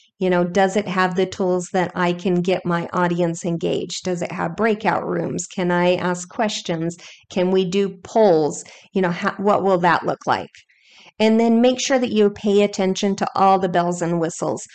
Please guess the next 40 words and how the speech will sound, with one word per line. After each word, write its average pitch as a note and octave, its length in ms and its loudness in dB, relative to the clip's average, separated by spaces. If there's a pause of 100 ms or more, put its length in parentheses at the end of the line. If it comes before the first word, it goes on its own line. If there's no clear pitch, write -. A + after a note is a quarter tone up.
(240)
because F3+ 400 0
there F3+ 240 2
are F3 500 4 (140)
a F#3+ 80 0
lot F#3 320 2
of F#3+ 80 0
different G3 320 -2
features F#3+ 680 -2
on F3+ 520 2
a F3+ 120 0
lot F3+ 360 -2
of F3 80 -6
different F3 400 -6
platforms. - 720 -4 (300)
So G3 260 2
just A3 240 -4
make A#3+ 160 2
sure A3+ 200 0
that G3 140 0
you F#3 140 -2
choose G3 420 -4
one F#3+ 380 2 (280)
that F#3 200 2
has F#3+ 280 0
the F#3+ 100 0
features F#3 540 -4
that F3 200 0
you F3+ 240 -2
want E3+ 220 0
to E3 40 -2
use F3 600 2
and F#3 160 0
that F3+ 200 0
really F#3+ 320 0 (160)
fit F#3 220 0
your F#3+ 260 0
vision F#3+ 580 0 (260)
and F#3 180 0
how F#3+ 360 0
your F#3 440 0